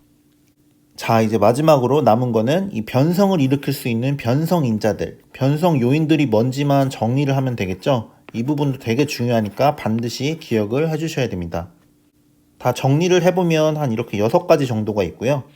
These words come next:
첫 번째로 열이나 높은 온도를 가하면 단백질이 변성됩니다.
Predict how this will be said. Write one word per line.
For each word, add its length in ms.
첫 180
번째로 680
열이나 560
높은 360
온도를 460
가하면 560
단백질이 640
변성됩니다. 880